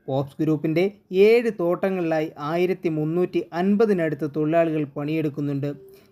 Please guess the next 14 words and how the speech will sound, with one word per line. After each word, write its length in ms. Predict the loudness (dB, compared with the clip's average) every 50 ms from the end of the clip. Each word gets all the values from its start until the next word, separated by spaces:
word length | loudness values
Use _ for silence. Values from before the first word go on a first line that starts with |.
| _ -2
ഇതിൽ 180 | 0 2 2
സ്ഥിരം 400 | 2 0 0 0 2 4 4 4
തൊഴിലാളികൾ 540 | 4 4 4 4 4 4 4 4 4 2 0 -2 -6
ആയിരത്തി 460 | -4 -2 0 2 2 2 2 0 0
ഒരുന്നൂറ് 440 | 0 0 0 0 0 2 2 0 0
പേരാണുള്ളത്. 800 | -2 -2 -2 -2 0 -2 -2 -2 -4 -4 -4 -4 -4 -6 -6 -8 -10 _ _ _ _ _ -10
ബാക്കിയുള്ളവർ 600 | -6 -6 -6 -4 -4 -2 -2 0 0 0 0 -2 -4 -10 _ _ _ _ -4
താൽക്കാലിക 560 | -2 -2 -2 -2 0 2 2 2 2 0 -2
തൊഴിലാളികളാണ്. 840 | -2 -2 -2 0 0 0 0 0 0 0 0 0 -2 -2 -4 -6 -8 -12 _ _ _ _ _ _ _ _ _ _ _ _ -4
ആയിരത്തി 480 | 0 2 4 4 4 4 2 0 0 0
നാനൂറ്റി 480 | 2 2 2 4 2 2 0 2 2
എൺപത്തി 460 | 2 2 2 0 0 0 -2 0 2 2
ഒന്ന് 200 | 2 2 2 0
ഹെക്ടർ 480 | 0 -2 -4 -6 -6 -8 -8 -8 -8